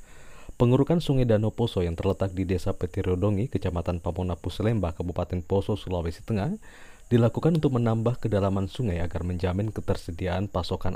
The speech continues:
air bagi operasional pembangkit listrik tenaga air atau P L T A Poso Satu dan P L T A Poso Dua. Pengerukan itu dilakukan oleh P T Poso Energi selaku pengelola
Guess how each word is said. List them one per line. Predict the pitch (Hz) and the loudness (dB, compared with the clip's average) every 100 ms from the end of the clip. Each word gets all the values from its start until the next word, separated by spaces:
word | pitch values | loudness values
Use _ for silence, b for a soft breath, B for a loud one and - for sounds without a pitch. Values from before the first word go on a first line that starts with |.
| 104 | 0
air | 98 151 | 0 0
bagi | 107 87 82 | -2 -2 -4
operasional | 82 - 87 - 101 107 - | -8 -6 -6 -4 -2 -2 -2
pembangkit | 101 85 82 87 - | -2 -2 -4 -4 -4
listrik | 92 - | -6 -6
tenaga | - 90 85 87 95 | -6 -6 -4 -4 0
air | 113 | 0
atau | - 98 92 | 0 -2 -4
P | 98 | -4
L | 82 - | -4 -4
T | 92 87 | -2 -4
A | |
Poso | - 87 85 85 | -4 -6 -6 -6
Satu | - 110 120 117 113 B B B | -2 -2 0 0 -2 B B B
dan | 107 92 85 | 0 0 -2
P | 95 | -2
L | 85 | -2
T | - 85 | -2 -4
A | 85 | -2
Poso | - 90 92 | -2 -2 0
Dua. | 101 104 87 - - - B B B B B B | 2 2 0 -6 -10 -14 B B B B B B
Pengerukan | - 131 143 147 | 4 8 8 8
itu | 139 135 | 6 4
dilakukan | 165 127 - 151 143 | 4 4 4 2 0
oleh | 113 | 2
P | 113 - 113 | 2 0 0
T | 120 | 0
Poso | - 110 107 | 2 0 2
Energi | 110 110 92 117 | 2 2 0 -2
selaku | - 90 - 98 - | 0 -2 0 -4 -4
pengelola | 92 95 92 90 156 | -4 0 0 0 -4